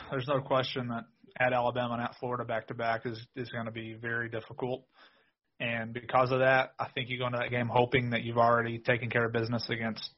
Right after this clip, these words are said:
the teams you should beat. And those teams, in my opinion, that you should beat are both Mississippi schools and Missouri.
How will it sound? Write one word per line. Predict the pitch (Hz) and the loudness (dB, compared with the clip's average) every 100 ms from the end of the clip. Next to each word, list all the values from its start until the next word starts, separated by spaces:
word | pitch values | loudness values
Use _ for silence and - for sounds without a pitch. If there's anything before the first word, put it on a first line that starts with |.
| _ - | _ -4
the | |
teams | 131 143 120 | -2 -2 0
you | 117 | 0
should | - 127 113 | 4 2 2
beat. | 110 - - | -4 -6 -6
And | 117 | -2
those | 120 | -2
teams, | - 127 113 | -2 -4 2
in | |
my | 117 | 6
opinion, | 117 120 123 120 117 _ _ - _ _ - | 6 4 2 0 -2 _ _ -20 _ _ -2
that | |
you | 127 | 0
should | 110 - 139 | 4 6 6
beat | 135 139 143 - - | 8 6 4 -4 -4
are | 117 | 4
both | 131 127 | 4 4
Mississippi | 127 117 139 127 | 0 2 2 2
schools | - 147 139 131 | 2 6 8 6
and | 117 | 2
Missouri. | 113 120 117 110 110 | 2 4 6 4 0